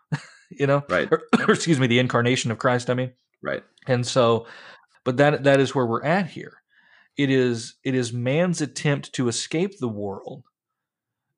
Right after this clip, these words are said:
Speaker 1: through some form with a higher guide, a guide who kn-, knows more than we do.
Speaker 2: Right.
Speaker 1: But that often treats us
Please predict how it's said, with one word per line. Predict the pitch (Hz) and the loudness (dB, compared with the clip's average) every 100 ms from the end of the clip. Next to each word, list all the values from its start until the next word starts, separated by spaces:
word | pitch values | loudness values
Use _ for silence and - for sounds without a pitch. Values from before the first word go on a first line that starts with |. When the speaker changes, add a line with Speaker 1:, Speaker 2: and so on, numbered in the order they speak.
| _ _ | _ _
Speaker 1:
through | _ - 139 | _ -4 -4
some | - 139 127 117 | -2 -2 -2 -6
form | - - 196 117 76 73 135 _ _ _ - _ | -8 -4 -2 -2 -6 -16 -18 _ _ _ -20 _
with | 131 151 170 170 | 0 2 2 0
a | 139 135 | -2 -2
higher | 117 139 135 131 117 | -2 -2 0 0 -2
guide, | 110 127 113 104 | 0 2 2 -2
a | 107 | -2
guide | 120 127 131 | 0 2 0
who | 120 127 | 0 -2
kn-, | 117 117 104 | -4 -6 -10
knows | 131 120 120 127 131 131 123 123 | -8 -4 2 2 2 0 -4 -8
more | 120 123 120 | -4 0 0
than | 107 107 | 0 -4
we | 110 104 | -6 -8
do. | 104 190 - _ _ _ _ | -8 -8 -10 _ _ _ _
Speaker 2:
Right. | 90 76 55 _ _ _ _ - _ - - - | -4 -2 -4 _ _ _ _ -20 _ -20 -20 0
Speaker 1:
But | 135 127 | 2 4
that | 135 | 4
often | 131 160 147 131 113 | 6 4 4 -6 -6
treats | 127 120 117 | -6 -4 -4
us | 113 - - | -4 -8 -16